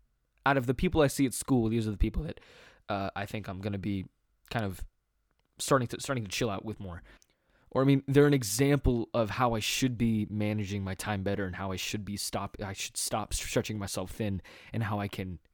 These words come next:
kind of combat that stretching. That makes sense. I love metaphors, um, 'cause they're cool.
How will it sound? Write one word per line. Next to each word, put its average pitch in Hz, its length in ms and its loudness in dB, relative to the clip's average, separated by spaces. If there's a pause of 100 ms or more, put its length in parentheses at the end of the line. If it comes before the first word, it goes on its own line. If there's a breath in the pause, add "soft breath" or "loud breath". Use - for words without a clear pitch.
kind 104 200 -4
of 92 160 -10
combat 120 680 -2
that 104 320 -4 (160)
stretching. 90 480 -4 (440 soft breath)
That 156 180 6
makes 117 220 0
sense. - 400 -6 (160)
I 143 100 6
love 147 240 6
metaphors, 110 640 -2 (840 soft breath)
um, 90 320 -10 (760)
'cause 214 100 6
they're 240 80 8
cool. 120 300 4